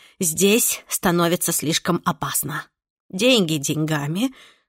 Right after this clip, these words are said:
но сегодня я могла и умереть. Ещё несколько таких ударов,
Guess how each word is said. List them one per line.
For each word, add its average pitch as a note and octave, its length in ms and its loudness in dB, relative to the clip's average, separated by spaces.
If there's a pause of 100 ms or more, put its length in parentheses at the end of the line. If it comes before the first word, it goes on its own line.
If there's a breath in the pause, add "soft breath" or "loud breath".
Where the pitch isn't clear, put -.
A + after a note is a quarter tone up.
но F#3 180 2
сегодня F3 680 0
я G3 200 2
могла G#3 420 2
и A3 160 -4
умереть. B3+ 800 0 (480 loud breath)
Ещё G#3+ 420 0
несколько C#4 600 2
таких G3+ 400 -2
ударов, A#3+ 640 -2